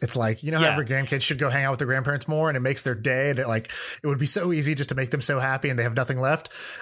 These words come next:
Speaker 1: Um, it's that. It's basically
Speaker 2: So
Speaker 1: just grandkids as a service.
Speaker 2: And they offer, they offer multiple services. One of them is tran-, transportation services. So we'll take you to the doctors. We'll drive you to where, when you go. One is companionship,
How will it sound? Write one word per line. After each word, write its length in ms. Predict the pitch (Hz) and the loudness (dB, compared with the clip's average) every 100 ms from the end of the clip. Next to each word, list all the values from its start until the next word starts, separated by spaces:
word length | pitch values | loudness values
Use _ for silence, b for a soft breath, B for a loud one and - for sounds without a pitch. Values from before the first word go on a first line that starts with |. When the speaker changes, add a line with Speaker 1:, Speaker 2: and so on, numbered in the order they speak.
| - | -6
Speaker 1:
Um, 400 | 123 113 113 117 120 B _ _ - | 0 2 2 2 -2 B _ _ -6
it's 200 | 143 113 | -2 0
that. 360 | 120 104 - - B - | -2 -4 -6 -6 B -8
It's 140 | 123 | 0
basically 340 | 151 135 131 123 | 2 2 2 2
Speaker 2:
So 40 | |
Speaker 1:
just 200 | 113 120 | 2 0
grandkids 340 | 127 120 120 110 | 0 0 0 0
as 100 | 104 | 2
a 60 | |
service. 480 | - 104 87 - - _ _ _ | 2 0 -2 -2 -4 _ _ _
Speaker 2:
And 120 | 143 | -2
they 80 | 160 | -2
offer, 320 | 147 - - 175 123 131 | 0 -2 0 -4 -6 -4
they 100 | 139 | -2
offer 320 | 135 147 151 | 0 0 0
multiple 420 | 143 117 123 131 117 | 0 0 0 -2 -2
services. 560 | - 101 95 - - | 0 0 0 -4 -6
One 160 | 110 117 | -2 0
of 60 | 143 | 0
them 80 | |
is 160 | 135 - | -2 -4
tran-, 240 | - 117 | -4 -6
transportation 760 | - 120 113 - - 107 107 123 | -2 -2 -2 -4 -2 -2 -2 -2
services. 520 | - 123 127 135 131 | -2 -2 -2 -2 0
So 100 | - | 0
we'll 80 | 98 | -2
take 180 | - 110 | -2 0
you 60 | 107 | 0
to 40 | |
the 60 | 95 | 0
doctors. 480 | 101 101 110 107 | -2 -4 -2 -4
We'll 80 | 104 | -4
drive 240 | 95 101 98 | -2 -2 -2
you 60 | |
to 120 | 95 | -4
where, 160 | 101 95 | -4 -2
when 140 | 104 98 | -2 -2
you 60 | |
go. 180 | 98 104 | 0 0
One 180 | 104 127 | 0 -2
is 80 | 127 | -2
companionship, 920 | 127 104 107 107 113 113 - 123 - | -4 -2 -2 0 0 -2 -2 -2 -6